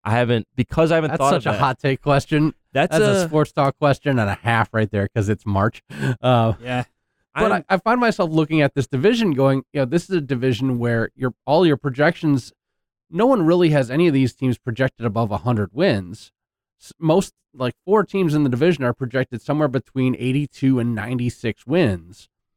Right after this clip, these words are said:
Speaker 2: Um, someone's gotta be under five hundred <laughs>
Speaker 3: Yeah.
Speaker 2: at the All-Star
Speaker 3: Yep.
Speaker 2: break. And a lot of that, I think, depends on whether or not the lineups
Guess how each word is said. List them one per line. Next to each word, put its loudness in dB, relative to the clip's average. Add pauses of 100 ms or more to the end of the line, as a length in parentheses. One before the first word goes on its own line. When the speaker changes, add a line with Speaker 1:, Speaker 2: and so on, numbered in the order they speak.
(400)
Speaker 2:
Um, 0
someone's 0
gotta 0
be 2
under 2
five -2
hundred 0
<laughs> -20
Speaker 3:
Yeah. -2
Speaker 2:
at 0
the 0
All-Star 0
Speaker 3:
Yep. 0
Speaker 2:
break. 0 (540)
And 2 (680)
a -2
lot 2
of 0
that, 0
I -2
think, -2
depends 0
on 2
whether 0
or 0
not 0
the -4
lineups -4